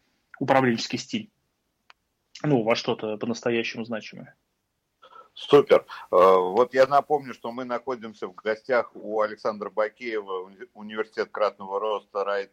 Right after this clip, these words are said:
Speaker 2: Track, и что у нас сегодня, э, беседа на тему, какую команду нужно собрать для того, чтобы по-, э, поз-, э, позволить или, э, дать возможность своему бизнесу расти кратно.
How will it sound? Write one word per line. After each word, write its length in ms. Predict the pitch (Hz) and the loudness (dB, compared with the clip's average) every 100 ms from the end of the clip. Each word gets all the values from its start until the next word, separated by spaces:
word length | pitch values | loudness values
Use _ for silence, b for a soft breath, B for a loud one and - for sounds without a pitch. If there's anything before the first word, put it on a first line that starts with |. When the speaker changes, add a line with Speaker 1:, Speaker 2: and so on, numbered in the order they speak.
| - | -4
Speaker 2:
Track, 240 | 151 170 _ _ _ _ | -2 -2 _ _ _ _
и 760 | 98 104 104 104 101 101 98 95 | -12 -10 -10 -10 -10 -8 -10 -12
что 260 | - 104 | -6 -4
у 40 | 104 | -4
нас 260 | 107 101 | -6 -8
сегодня, 480 | - 104 104 101 95 | -8 -4 -4 -4 -8
э, 640 | 95 92 90 87 85 90 90 87 | -8 -6 -4 -4 -6 -8 -12 -16
беседа 480 | 92 104 101 117 95 | -14 -10 0 0 0
на 160 | 95 95 | -2 -2
тему, 640 | - 120 104 101 95 92 | 0 -2 -2 -6 -6 -6
какую 400 | - 95 - 110 | 0 0 0 -4
команду 640 | - 110 113 113 104 95 | 2 2 4 0 -2 -8
нужно 340 | 95 101 92 92 | -14 -12 -12 -10
собрать 640 | - 92 101 101 92 - 85 82 | -4 -2 0 0 -2 -8 -20 _
для 300 | 92 98 92 | -4 -2 -2
того, 340 | - 92 98 | -4 -8 -8
чтобы 320 | 90 90 85 | -12 -14 -14
по-, 180 | 85 - | -10 -6
э, 420 | 95 95 92 92 90 | -4 -2 -4 -6 -6
поз-, 200 | 104 98 | -4 -4
э, 240 | 107 - 98 _ | -6 -6 -6 _
позволить 680 | 110 107 113 131 123 - - | -2 -2 -4 -6 -6 -8 -14
или, 280 | 98 95 98 | -18 -10 -8
э, 680 | 95 95 95 92 92 90 87 b b _ | -4 -2 -2 -4 -4 -8 -14 b b _
дать 240 | 120 123 | 0 0
возможность 600 | 104 113 139 139 117 101 | 0 -4 -2 -6 -6 -10
своему 520 | - 104 107 113 113 101 | -10 -8 -6 -6 -8 -8
бизнесу 580 | 113 117 95 90 101 | -6 -6 -8 -10 -4
расти 400 | 95 101 - 113 | 0 0 -2 -12
кратно. 640 | - 117 143 156 95 80 | -4 2 4 2 -2 -14